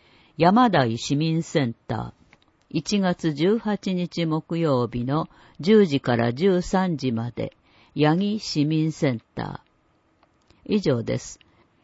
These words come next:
なお、一月から休日会長出張申請の受付時間が変更となります。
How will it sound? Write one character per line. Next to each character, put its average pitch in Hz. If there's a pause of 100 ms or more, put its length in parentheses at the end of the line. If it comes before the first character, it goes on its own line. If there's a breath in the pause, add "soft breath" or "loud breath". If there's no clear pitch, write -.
(360 soft breath)
な 180
お、 151
一 233
月 220
か 127
ら 131
休 170
日 156
会 143
長 120
出 165
張 202
申 190
請 131
の 123
受 160
付 -
時 143
間 117
が 117
変 190
更 180
と 196
な 135
り 120
ま 120
す。 -